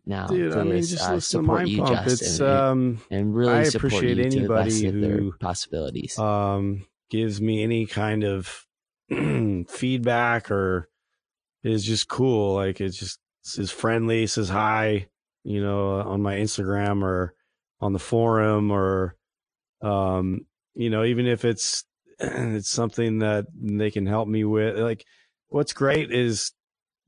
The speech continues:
Speaker 2: the more I put myself out there, the more, um, I get, uh, I get cool stuff that's come back. Like, so if I'm traveling, sometimes people will let me know they're in the area and they'll let me know certain places to go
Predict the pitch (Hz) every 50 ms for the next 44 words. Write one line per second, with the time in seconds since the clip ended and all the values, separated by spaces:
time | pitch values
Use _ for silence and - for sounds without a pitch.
0 | - - - 123 123 113 120 123 120 117 - 113 113 120 123 139 139 131 127 -
1 | - 147 135 123 120 110 - 135 120 - 120 117 120 123 120 - 127 123 123 127
2 | 131 131 127 113 113 113 113 117 117 117 117 117 117 113 113 110 110 107 - _
3 | _ _ _ _ _ _ _ _ - 107 110 107 107 104 104 104 104 104 104 104
4 | 104 104 - _ _ _ _ _ _ _ _ _ - - - 107 107 113 104 110
5 | 113 110 110 110 - - - 117 110 104 104 104 101 101 98 101 101 104 139 165
6 | _ _ _ _ _ _ _ _ _ _ _ _ _ - 113 117 110 120 107 -
7 | - - - 123 117 110 - - - 117 113 110 - 107 95 - - - 110 101
8 | 98 98 104 104 98 95 - - - 92 90 90 - - - 95 92 - 98 98
9 | 92 - - 98 98 98 104 104 104 107 107 104 101 101 101 101 98 101 - _
10 | _ _ _ - - 107 107 101 92 101 101 98 98 98 95 - - - 107 -
11 | - 95 95 95 95 92 95 92 92 95 101 107 - 95 104 101 104 104 101 104
12 | 92 104 107 110 104 98 98 - - 110 113 113 110 107 107 107 104 104 101 101
13 | 101 104 101 107 101 92 98 101 110 110 104 101 101 95 - - 120 113 101 101
14 | 104 98 - - 104 107 98 - - 104 - - 98 90 104 113 120 123 123 120
15 | 117 117 110